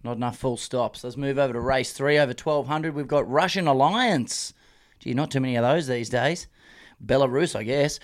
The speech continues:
at four bucks. Queen of Dragons, five fifty, Abounding at six. Certainly Can.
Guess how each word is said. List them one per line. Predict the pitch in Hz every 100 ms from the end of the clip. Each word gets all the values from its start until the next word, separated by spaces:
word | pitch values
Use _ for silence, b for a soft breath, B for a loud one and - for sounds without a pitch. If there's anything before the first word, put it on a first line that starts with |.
| B B
at | 131
four | - 180 180
bucks. | 123 170 190 -
Queen | - 175 214
of | 170
Dragons, | - 156 190 175 123
five | - 135 147
fifty, | - 143 143 147 123 -
Abounding | 160 160 165 196 175 143 110 -
at | 113 -
six. | - 156 156 - - b b -
Certainly | - 131 - 135
Can. | 143 143 147 143 135